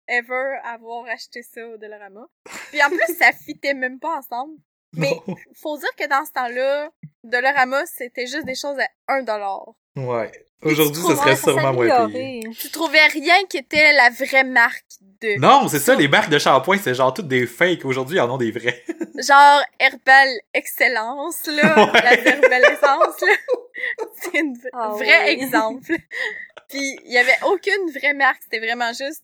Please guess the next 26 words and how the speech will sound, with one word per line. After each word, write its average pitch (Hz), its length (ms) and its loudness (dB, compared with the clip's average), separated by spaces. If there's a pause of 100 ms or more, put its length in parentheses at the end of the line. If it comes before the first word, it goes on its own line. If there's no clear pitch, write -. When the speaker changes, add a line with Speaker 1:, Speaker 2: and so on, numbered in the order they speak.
Speaker 1:
des 202 140 -12
affaires 294 240 -4
à 277 40 -4
une 247 100 -10
pièce. 262 400 -2
Puis - 100 -20
tu 277 80 -8
sais, 294 120 -8 (300)
si - 200 -20
vous 214 80 -20
voulez 262 140 -2
avoir 269 680 2
de 240 120 -8
quoi 277 220 -2
à 277 60 4
une 247 160 -8
pièce, 262 520 0
ben 202 300 -14
c'était 202 300 -16
la 196 180 -2
marque 208 280 -6 (240)
cheap, 269 440 -8 (260)
comme 240 260 -6
sans 240 360 -6
nom, 226 240 -12
mettons. 208 380 -18